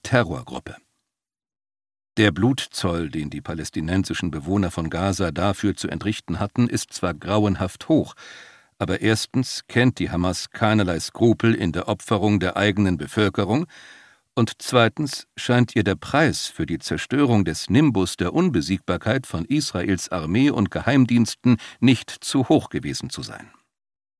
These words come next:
Die Hamas setzt, wie der Iran, auf den Faktor Zeit. Sie geht nicht von einem kurzen Kampf mit dem Erzfeind Israel aus, gar von einem schnellen Sieg.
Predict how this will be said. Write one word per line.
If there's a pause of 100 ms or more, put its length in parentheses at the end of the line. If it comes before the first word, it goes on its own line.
(1300)
Die
Hamas
setzt,
wie
der
Iran,
auf
den
Faktor
Zeit. (420)
Sie
geht
nicht
von
einem
kurzen
Kampf
mit
dem
Erzfeind
Israel
aus, (300)
gar
von
einem
schnellen
Sieg.